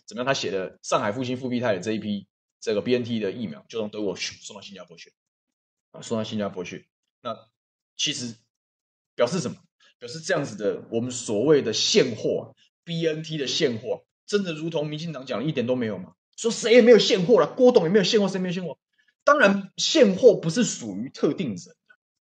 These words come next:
可是有没有一些现货你可以去争取？当然有嘛，要不然新加坡这批是假的吗？是变出来的吗？当然不是嘛。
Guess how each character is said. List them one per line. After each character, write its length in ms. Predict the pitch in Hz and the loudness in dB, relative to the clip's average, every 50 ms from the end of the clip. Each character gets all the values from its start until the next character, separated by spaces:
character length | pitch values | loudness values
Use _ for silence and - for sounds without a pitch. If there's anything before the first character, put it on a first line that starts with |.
| _ _ _ - - - _ | _ _ _ -20 -20 -12 _
可 120 | - 226 | 0 2
是 100 | 220 294 262 196 | 4 4 4 6
有 140 | 196 175 160 | 6 6 8
没 100 | 214 277 | 8 8
有 160 | 269 196 - | 6 6 6
一 60 | 233 | 4
些 180 | - - 208 202 | 2 4 4 4
现 300 | 202 - 240 190 165 160 | 4 6 4 4 4 4
货 100 | 170 143 | 0 0
你 80 | 131 | -2
可 160 | 110 - 180 180 | -2 -4 -2 -2
以 60 | - | -2
去 100 | 147 147 | -4 -8
争 240 | - - 127 131 - | -10 -10 -10 -10 -12
取？ 140 | - - _ _ _ _ _ - | -18 -20 _ _ _ _ _ 0
当 260 | - 269 285 311 311 | 0 0 2 2 6
然 300 | 254 185 190 208 208 185 | 6 6 6 6 4 4
有 160 | 165 - 147 | 2 -2 -2
嘛， 120 | - - _ _ _ _ _ _ | -6 -10 _ _ _ _ _ _
要 80 | - 220 | -10 -8
不 60 | 233 | -6
然 60 | 208 | -6
新 120 | - 202 | -6 -6
加 80 | 214 208 | -6 -4
坡 100 | 196 202 | -2 0
这 120 | 190 208 | 0 0
批 120 | 180 190 185 | -2 -2 -6
是 280 | 180 180 175 151 _ _ _ _ _ - | -8 -12 -14 -14 _ _ _ _ _ -10
假 160 | - - - | -10 -10 -8
的 80 | - 117 | -8 -10
吗？ 140 | 123 - _ _ _ _ | -10 -12 _ _ _ _
是 200 | - - 175 - _ _ - | -20 -20 -20 -20 _ _ -4
变 160 | 240 196 156 | -2 -2 -2
出 120 | 156 156 147 | -2 -4 -4
来 100 | 131 113 | -4 -4
的 80 | 113 | -6
吗？ 80 | 110 104 _ _ _ _ _ _ _ _ | -10 -12 _ _ _ _ _ _ _ _
当 160 | - 240 269 | -14 -10 -10
然 80 | 247 220 | -10 -10
不 100 | 180 196 | -10 -12
是 240 | - - - 202 131 | -10 -10 -8 -8 -10
嘛。 140 | - _ | -12 _